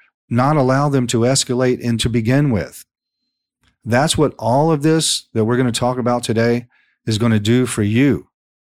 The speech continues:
And it's important 'cause if I know as your trainer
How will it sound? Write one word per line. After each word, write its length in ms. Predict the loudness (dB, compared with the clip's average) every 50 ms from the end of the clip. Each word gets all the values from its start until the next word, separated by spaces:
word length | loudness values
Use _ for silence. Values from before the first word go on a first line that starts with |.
| _ _ _ _ _ _ _ -4
And 140 | 0 0 2
it's 160 | 2 0 0
important 680 | 0 0 0 2 2 2 2 2 0 -2 -6 -8 -8 -12 _ _ _ _ _ _ -4
'cause 180 | -2 0 0
if 180 | 0 -2 -4 _ _ _ _
I 200 | -2 0 2 2
know 420 | 2 2 2 2 2 0 -2 -4 -6 -4
as 220 | -2 -2 0 0
your 120 | 0 0
trainer 500 | 0 0 0 0 0 0 0 -2 -4 -6